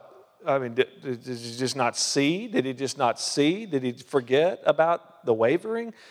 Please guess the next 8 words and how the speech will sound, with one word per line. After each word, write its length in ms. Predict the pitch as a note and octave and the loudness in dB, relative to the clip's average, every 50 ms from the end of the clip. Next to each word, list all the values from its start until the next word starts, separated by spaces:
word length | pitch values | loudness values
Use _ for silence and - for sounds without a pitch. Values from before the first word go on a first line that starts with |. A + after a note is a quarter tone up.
| - _ | -12 _
Yeah. 240 | - D3 F3 G3 F#3 - - - - - _ _ _ _ _ _ _ _ _ _ _ _ _ _ _ _ _ _ _ _ _ _ _ - | 4 4 4 4 0 -8 -16 -20 -20 -20 _ _ _ _ _ _ _ _ _ _ _ _ _ _ _ _ _ _ _ _ _ _ _ -6
Yeah, 180 | D3+ D#3+ D#3 - - _ _ _ _ _ _ _ _ _ _ | -6 -6 -6 -8 -14 _ _ _ _ _ _ _ _ _ _
'cause 160 | _ D#3 C3+ | _ -8 -4
he's 160 | C#3+ D3+ D3+ C#3 | -2 -2 0 2
looking 240 | D#3 D3+ - D3+ | 0 0 0 -2
at 100 | C#3+ C3+ | -6 -4
the 100 | - D3 | -4 -4
heart. 300 | C3+ D#3+ F3+ D#3 A2 G#2 | -2 -2 -2 -2 -4 -6